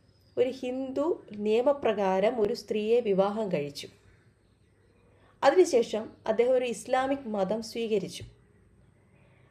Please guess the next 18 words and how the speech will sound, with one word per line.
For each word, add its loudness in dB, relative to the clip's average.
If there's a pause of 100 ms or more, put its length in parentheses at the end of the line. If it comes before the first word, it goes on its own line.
(200)
ഈ -6
ഇസ്ലാമിക് 0
മതം 2
സ്വീകരിച്ചത് 2 (220)
രണ്ടാമതൊരു 0
വിവാഹം -2 (140)
കഴിക്കുവാൻ -2
വേണ്ടിയിട്ടായിരുന്നു. 0 (1300)
എന്നാൽ 4 (200)
ആദ്യത്തെ 0
വിവാഹം 2 (220)
ഇദ്ദേഹം 2 (560)
നിയമപ്രകാരം 2 (200)
ഡിസോൾവ് 6
ചെയ്തിട്ടുമില്ല, 2 (280)
നിയമപ്രകാരം -4 (140)
ബന്ധം 0
വേർപെടുത്തിയിട്ടുമില്ല. 0